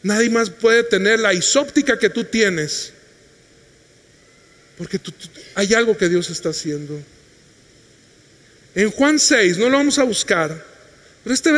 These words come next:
este capítulo me, me encanta porque Jesús habla con sus discípulos.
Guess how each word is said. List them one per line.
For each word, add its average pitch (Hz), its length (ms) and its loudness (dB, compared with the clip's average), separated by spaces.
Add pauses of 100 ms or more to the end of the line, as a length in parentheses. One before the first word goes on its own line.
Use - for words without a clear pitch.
(140)
este 226 220 -2
capítulo 269 440 -2
me, 220 220 2 (120)
me 208 160 0
encanta 226 460 -2
porque 208 480 0 (360)
Jesús 220 300 -2
habla 247 180 2
con 233 160 -2
sus 190 200 -6
discípulos. 185 920 -4